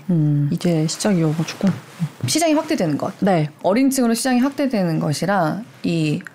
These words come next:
Speaker 1: 우리나라의 케이팝이 약간 아시아의 어떤 주류 대중문화로 떠오르면서
Speaker 2: 네.
Speaker 1: 우리가, 우리나라가 약-,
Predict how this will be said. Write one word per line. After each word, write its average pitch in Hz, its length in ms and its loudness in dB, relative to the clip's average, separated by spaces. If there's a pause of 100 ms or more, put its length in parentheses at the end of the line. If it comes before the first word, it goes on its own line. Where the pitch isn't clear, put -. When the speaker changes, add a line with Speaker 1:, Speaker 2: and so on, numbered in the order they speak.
(120)
Speaker 1:
우리나라의 214 840 0
케이팝이 262 680 -2
약간 160 360 -2
아시아의 202 920 0
어떤 156 280 -2 (760)
주류 254 280 0
대중문화로 165 800 0
떠오르면서 156 1000 0 (300)
Speaker 2:
네. - 60 -2
Speaker 1:
우리가, 254 600 2
우리나라가 240 500 0
약-, - 180 -6